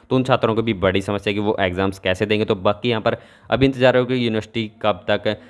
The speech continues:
डेट शीट जारी करेंगी या फिर यूनिवर्सिटी कब तक नोटिस जारी करेंगी, एग्जाम कैसे लिए जाएंगे, कब से शुरू होंगे। तो इस संदर्भ में भी यूनिवर्सिटीज़ का भी इंतजार हो रहा है, साथ में सुप्रीम कोर्ट के डिसीजन का भी इंतजार हो रहा है।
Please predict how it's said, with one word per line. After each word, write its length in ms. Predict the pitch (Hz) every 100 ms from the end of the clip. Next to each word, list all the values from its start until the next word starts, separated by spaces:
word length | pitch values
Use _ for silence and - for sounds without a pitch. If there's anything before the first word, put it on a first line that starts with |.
| _
डेट 180 | 104 120
शीट 140 | 139 117
जारी 240 | 113 110
करेंगी 280 | 110 110 107
या 80 | 98
फिर 140 | 107
यूनिवर्सिटी 320 | 101 98 - 101
कब 160 | 101 -
तक 100 | 98
नोटिस 320 | 101 95 98 110
जारी 220 | 101 104
करेंगी, 200 | 107 110
एग्जाम 400 | 101 98 95 95
कैसे 300 | 95 95 110
लिए 160 | 110 107
जाएंगे, 240 | 107 110
कब 180 | 107 87
से 140 | -
शुरू 200 | 101 104
होंगे। 260 | 104 104 113
तो 360 | 110 - _ 123
इस 100 | 127
संदर्भ 300 | 120 123 123
में 100 | 117
भी 160 | 110
यूनिवर्सिटीज़ 400 | 110 104 - 98
का 100 | 110
भी 100 | 104
इंतजार 280 | 104 104 107
हो 60 | 107
रहा 40 |
है, 60 | 110
साथ 240 | 107 98
में 80 | 110
सुप्रीम 320 | 110 101 123
कोर्ट 200 | 113 98
के 100 | 101
डिसीजन 360 | 95 92 90 90
का 120 | 92
भी 80 | 101
इंतजार 320 | 92 90 92
हो 60 | 98
रहा 100 |
है। 100 | 101